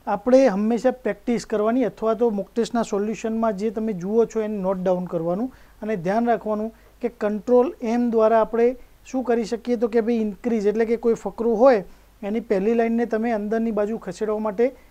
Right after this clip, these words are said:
ઇન્ક્રીઝ કરો અને પાછું લાવવા માટે ડિક્રીઝ કરો છો.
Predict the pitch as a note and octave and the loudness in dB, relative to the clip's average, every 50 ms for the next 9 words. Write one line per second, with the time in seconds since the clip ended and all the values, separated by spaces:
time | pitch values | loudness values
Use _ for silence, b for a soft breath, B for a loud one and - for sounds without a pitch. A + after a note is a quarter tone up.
0 | B B - A3 A3+ A3 - C4 C4+ B3 G3+ - G#3+ G3+ G3+ G3+ G#3+ G#3+ G#3 - | B B -6 -4 -4 -2 -2 0 0 0 0 0 0 0 0 0 0 -2 -2 -2
1 | G3+ F#3+ F3+ - - A#3 A3+ G#3+ G#3 G#3 G#3 G3+ F#3 A#3 A#3 G3 F#3+ F3+ - A3 | -2 -2 -2 -2 -4 -2 0 2 2 2 0 -2 -4 -4 -4 -4 -6 -6 -4 -2
2 | G3+ G3 E3+ - - F3+ D#3 D#3+ D#3 D3+ - G#3 C4 | -2 -2 -2 -2 -4 -4 -2 -2 -4 -4 -6 -8 -8